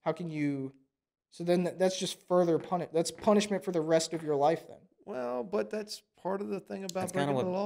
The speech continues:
Speaker 2: law.
Speaker 3: some people want, though,
Speaker 1: But,
Speaker 3: is that
Speaker 1: like,
Speaker 3: these people shouldn't
Speaker 2: Part of
Speaker 3: ever
Speaker 2: breaking the
Speaker 3: really
Speaker 2: law is
Speaker 1: Okay,
Speaker 2: you
Speaker 1: but
Speaker 2: pay for it for a long time, especially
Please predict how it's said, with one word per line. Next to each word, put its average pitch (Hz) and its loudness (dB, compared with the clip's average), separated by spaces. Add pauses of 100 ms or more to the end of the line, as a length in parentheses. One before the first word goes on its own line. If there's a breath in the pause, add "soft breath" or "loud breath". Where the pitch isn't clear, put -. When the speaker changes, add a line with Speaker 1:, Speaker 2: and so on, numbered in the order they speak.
Speaker 2:
law. 170 -6
Speaker 3:
some 135 -4
people 110 -6
want, 139 -4
though, 104 -6
Speaker 1:
But, 208 10
Speaker 3:
is 175 2
that 196 2
Speaker 1:
like, 196 6
Speaker 3:
these 117 -8
people 113 -8
shouldn't 120 -8
Speaker 2:
Part 262 8
of 254 4
Speaker 3:
ever 226 -2
Speaker 2:
breaking 226 8
the 208 4
Speaker 3:
really 180 6
Speaker 2:
law 180 6 (280)
is 151 0
Speaker 1:
Okay, 208 4
Speaker 2:
you 175 4
Speaker 1:
but 170 -8
Speaker 2:
pay 175 6
for 160 2
it 156 -6
for 151 -4
a 147 0
long 147 0
time, 160 -2
especially 202 0